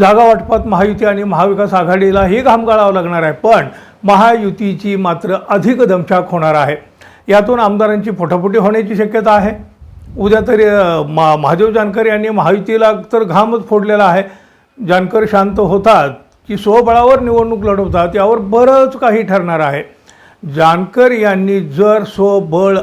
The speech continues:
आजमावलं तर त्यांचा किती फायदा होईल की नाही होईल हे जरी सांगता येत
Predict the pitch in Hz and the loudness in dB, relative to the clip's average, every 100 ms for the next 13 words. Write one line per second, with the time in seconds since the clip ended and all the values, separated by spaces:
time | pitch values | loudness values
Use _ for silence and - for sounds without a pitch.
0 | - 175 160 165 175 170 170 175 - 202 | -2 -4 -2 -2 -2 0 -2 -4 -4 2
1 | 165 143 139 - _ _ _ _ _ 180 | 2 2 -6 -20 _ _ _ _ _ 0
2 | 196 196 - 254 254 233 240 214 220 233 | 2 0 -2 -2 -4 -6 -4 -2 -2 -2
3 | 175 214 226 226 220 - _ 254 233 220 | -2 -2 -2 -4 -6 -14 _ -6 -2 0
4 | 202 226 208 220 208 226 247 247 254 247 | 2 2 4 2 4 0 0 -2 -2 -2